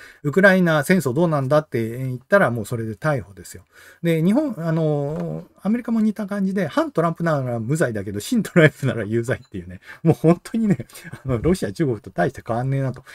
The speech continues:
今の政権はですよ。うん。えー、でも、もっとひどいのは日本で、そのアメリカでね、そのような対立があることすら知らわれ-、知られてないわけじゃないですか。だから、その、今はね、その親米でやってるけれども、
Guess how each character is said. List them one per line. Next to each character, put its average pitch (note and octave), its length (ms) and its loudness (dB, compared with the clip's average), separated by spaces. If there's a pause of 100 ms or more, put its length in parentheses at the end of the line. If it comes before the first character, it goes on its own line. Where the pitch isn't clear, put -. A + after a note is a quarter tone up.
今 E3+ 180 6
の A#2+ 80 0
政 A#2 240 -2
権 C#3 140 -4
は D3+ 80 -4
で A#2+ 100 -8
す - 80 -16
よ。 F#2+ 100 -20 (460)
う A2+ 60 -10
ん。 F#2+ 140 -10 (440)
え G#2 260 -8
ー、 - 20 -2
で C4+ 100 6
も、 G#3 220 4
も F4+ 140 6
っ F#4 40 0
と - 100 2
ひ C#3 100 2
ど D3 120 6
い B2+ 40 0
の A2 60 0
は G#2 60 -2
日 A#2 140 -4
本 C3 160 -4
で、 G#2+ 260 -4
そ - 120 -12
の A2 200 -6
ア - 20 2
メ C4 100 4
リ D4 40 -2
カ C#4 120 -2
で C4 100 -4
ね、 C4+ 140 -6
そ B3 180 -6
の C4+ 120 0
よ F4 120 0
う C#4 40 0
な B2 120 -2
対 F3 180 2
立 F#3 320 -2
が E3+ 200 -2
あ C4+ 60 4
る G#3+ 120 0
こ D#3 100 0
と E3 100 -2
す - 120 -4
ら E3 100 -2
知 - 140 -6
ら C3 100 0
わ C#3 100 0
れ-、 C3 120 -6 (320)
知 - 100 -6
ら D3+ 140 4
れ D3+ 60 2
て C#3+ 100 -6
な G#3 160 4
い F#3 60 0
わ G#2+ 120 -2
け F#2+ 100 -10
じ F#2 80 -14
ゃ F2 40 -14
な D2+ 100 -18
い D2+ 40 -20
で - 100 -20
す - 80 -20
か。 - 80 -20 (340)
だ A#3+ 100 -4
か B3 100 0
ら、 A3+ 440 4
そ D#3+ 160 -2
の、 C#3+ 220 0 (180)
今 D4+ 260 4
は E2+ 140 -4
ね、 D#3 260 -6
そ C3+ 160 -4
の A#2 220 -2
親 C#3+ 240 -2
米 C#3 140 6
で C3 80 2
や B2 100 2
っ A#2+ 60 -4
て - 100 -4
る F3+ 100 2
け B2+ 120 -4
れ G#2 100 -6
ど G2 100 -12
も、 A#2 280 -6